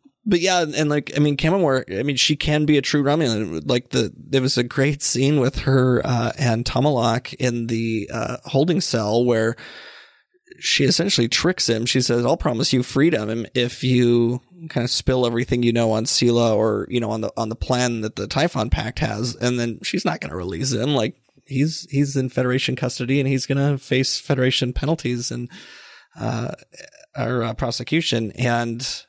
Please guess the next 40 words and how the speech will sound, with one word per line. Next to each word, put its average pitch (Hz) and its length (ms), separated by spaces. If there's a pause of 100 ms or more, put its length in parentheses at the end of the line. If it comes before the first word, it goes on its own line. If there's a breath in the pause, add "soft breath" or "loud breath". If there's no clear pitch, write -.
(500)
you 143 200
know, 120 80
so 127 140
she 123 160
can 123 160
play 156 260
the, 120 340
that 143 380
game, 147 560 (500 soft breath)
but 127 220
at - 80
the - 60
same 127 260
time, 127 260
it's - 260
to - 220
the 117 240
end 123 340
of, 117 600 (580)
of - 140 (160)
peace, - 400
really. 113 500 (160)
And, 113 460
and 123 180
so, 127 160
I 123 60
mean, 120 300 (920)
I 139 60
feel 147 140
like 127 140
she's 139 240
kind 127 120
of 120 60
that 113 220
first 120 300
Romulan 117 440
leader 135 240
that 123 120
we 120 120
see 113 480